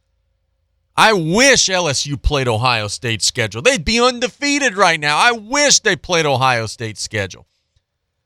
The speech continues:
<sighs> But that's neither here nor there. Exhale, Casey. Relax. It'll be okay. Alabama and Ole Miss is at two thirty on C B S. That'll be highly entertaining, um, because we're gonna find out,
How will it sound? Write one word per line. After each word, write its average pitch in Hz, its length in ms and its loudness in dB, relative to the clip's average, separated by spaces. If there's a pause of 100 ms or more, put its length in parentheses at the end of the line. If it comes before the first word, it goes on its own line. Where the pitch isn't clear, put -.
(880)
<sighs> - 240 2
But 123 80 2
that's 131 220 2
neither 120 260 0
here 107 160 -4
nor 101 160 -2
there. 95 160 -2
Exhale, 101 380 -2
Casey. 92 340 -14
Relax. 98 440 -6
It'll 98 100 -12
be 101 140 -4
okay. - 200 -12 (920)
Alabama 156 460 2
and 151 80 0
Ole 143 140 2
Miss 131 280 -2
is 117 120 -4
at 120 120 -2
two 123 180 -2
thirty 113 340 0
on 107 200 -4
C 113 240 -4
B 104 180 -2
S. 98 180 0
That'll 104 160 0
be 104 120 -6
highly 107 440 0
entertaining, 101 680 -4 (540)
um, 113 360 2 (640)
because 113 380 0
we're 131 140 0
gonna 139 180 -2
find 139 380 0
out, 151 260 4